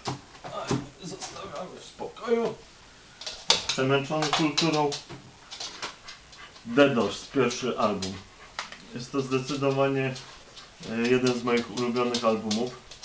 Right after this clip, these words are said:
E, polecam gorąco wszystkim, nie tylko fanom rocka, ale ogólnie fanom, e, dobrej muzyki. E,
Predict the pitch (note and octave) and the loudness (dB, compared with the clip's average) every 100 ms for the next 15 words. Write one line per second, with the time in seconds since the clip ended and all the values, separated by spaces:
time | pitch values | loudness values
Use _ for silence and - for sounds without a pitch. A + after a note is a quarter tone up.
0 | - - - - - - - A2 G#2+ - | -14 -14 -16 -16 -18 -16 -6 -4 -4 -2
1 | A#2+ A#2 A#2 A2+ F#2+ - - - - - | 0 0 0 -4 -6 -12 -20 -20 -20 -18
2 | - A#2+ A#2 A#2 - - A#2 - A#2 A2+ | -4 0 2 0 -4 -8 -10 -8 -4 0
3 | A#2 A2+ A2+ A2 A2 A2+ A2 A2 G#2 - | 0 -2 -6 -6 -6 -4 -2 -4 -8 -12
4 | - - - A2 A2 A2 A2+ A2 G#2+ G#2+ | -20 -20 -8 -2 0 2 2 2 0 -2
5 | G#2+ G#2 G2+ - - A2 G#2 G2+ - - | -4 -4 -6 -14 -8 -6 -4 -6 -10 -18
6 | - - - - G#2+ G2+ A2 G#2+ A#2 A2+ | -20 -18 -18 -8 -4 0 2 4 4 4
7 | A2 A2+ G#2 A#2+ A#2 | 2 0 -4 -2 -2